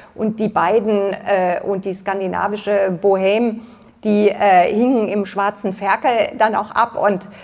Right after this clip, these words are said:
ähm, es gab auch intellektuelle, äh, äh, Berliner, die dazu stießen. Julius Meyer-Gräbe, äh, äh, war auch dabei, dann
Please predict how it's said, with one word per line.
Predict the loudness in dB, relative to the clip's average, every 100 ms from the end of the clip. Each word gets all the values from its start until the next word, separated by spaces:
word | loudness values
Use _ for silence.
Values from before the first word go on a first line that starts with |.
| -14 -4
ähm, | -2 -2
es | -4 -2
gab | 0 0 0 0
auch | 2 2
intellektuelle, | 2 2 4 4 2 0 0 4 6
äh, | 6 4 2 2 0 2 0 0
äh, |
Berliner, | 0 0 2 4 4 4
die | 2 0
dazu | -2 0 -2
stießen. | -2 -4 -6 -6 -6 -4 0
Julius | 2 2 2
Meyer-Gräbe, | 0 0 0 0 0 2
äh, | 4 4 2 2 0 2 2 2
äh, | 2
war | 0 2
auch | -2 0
dabei, | 0 2 2 2
dann | 0 -2